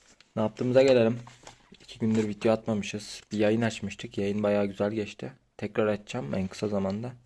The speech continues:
Şimdi de evde internet gitti şansıma. Sürekli bir aksaklık oluyor. Bu videoyu da artık mobil veriden atacağız. Yapacak bir şey yok. Şimdi geldik buraya.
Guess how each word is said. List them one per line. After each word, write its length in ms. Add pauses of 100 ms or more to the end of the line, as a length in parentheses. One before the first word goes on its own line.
(560)
Şimdi 240
de 320
evde 280
internet 420
gitti 220
şansıma. 420 (800)
Sürekli 360
bir 60
aksaklık 560
oluyor. 240 (1200)
Bu 60
videoyu 320
da 80
artık 240
mobil 300
veriden 320
atacağız. 440
Yapacak 320
bir 60
şey 140
yok. 180 (1160)
Şimdi 220
geldik 380
buraya. 240